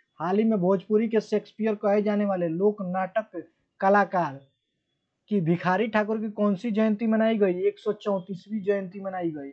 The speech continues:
एक सौ चौंतीसवीं जयंती मनाई गई। चलिए, हाल ही में बिहार के किस नदी परियोजना के तहत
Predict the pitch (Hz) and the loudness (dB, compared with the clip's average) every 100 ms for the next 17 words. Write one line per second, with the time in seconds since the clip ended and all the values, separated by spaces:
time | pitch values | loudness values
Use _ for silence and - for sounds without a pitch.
0 | 170 185 185 196 175 190 175 190 185 208 | -6 -6 -6 -14 -10 -10 -8 -14 -8 -6
1 | 185 190 180 180 214 233 _ _ _ - | -4 -6 -8 -8 -8 -10 _ _ _ -14
2 | 160 180 185 175 156 143 131 135 _ _ | -8 -2 0 0 -2 -6 -8 -12 _ _
3 | _ _ _ _ _ - 180 180 156 180 | _ _ _ _ _ -6 -2 0 0 0
4 | 202 226 208 208 202 214 214 208 226 220 | 2 2 2 4 4 2 -2 -6 -4 0
5 | 208 196 220 214 208 202 208 214 208 - | 2 2 0 2 2 2 2 0 -2 -4
6 | 214 180 160 | -2 0 -2